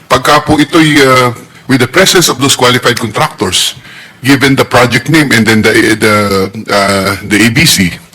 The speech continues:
the approved budget for the contract, eh, personally po, contractors can make like an auction na magkano yung proyekto,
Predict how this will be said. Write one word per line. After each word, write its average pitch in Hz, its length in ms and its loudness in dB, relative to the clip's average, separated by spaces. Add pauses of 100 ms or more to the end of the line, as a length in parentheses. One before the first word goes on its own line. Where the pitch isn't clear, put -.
(460)
the 107 80 2
approved 113 320 0
budget 110 240 0
for 110 80 -2
the 104 80 -2
contract, 151 640 -2 (560)
eh, 135 80 2
personally 170 560 0
po, 202 320 0
contractors 156 560 0
can 151 240 2
make 156 240 0 (400)
like 147 240 0
an 147 80 2
auction 135 480 0
na 127 320 -4 (640)
magkano 117 320 0
yung - 80 -4
proyekto, 147 320 0